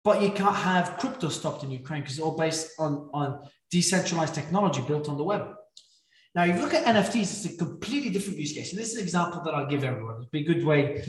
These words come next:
to kind of conclude, uh, everyone's understanding of this, 'cause I want everyone to kind of imagine this after the podcast. So I want you to imagine waking up, eh, you know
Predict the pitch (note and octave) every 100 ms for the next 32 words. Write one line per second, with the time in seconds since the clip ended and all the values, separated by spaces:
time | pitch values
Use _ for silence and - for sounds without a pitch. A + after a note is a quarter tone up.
0 | - - E3 D#3 D3 D#3 - F3 E3+ E3+
1 | - - - A#2+ G#2+ D3 D3+ D#3 - -
2 | F3+ E3+ D#3+ D3+ E3 D3 C#3+ F3 F3 G3+
3 | F#3 D#3 B2+ A#2+ C3 - - _ - D3
4 | C#3+ - _ _ _ E3 E3+ F3 F3 E3+
5 | - D#3 D3+ C#3 C#3+ D#3 D#3 D3 C#3 C#3
6 | C#3 C3+ C3+ C3 E3 F3 A2+ F#2+ - -
7 | - _ _ - F#3 B3 C#4+ A#3 F#3 F3+
8 | E3+ D#3 D#3 D3+ B2+ B2 - - _ _
9 | _ _ - D3+ B2+ - - F3 - D#3
10 | C#3+ - - -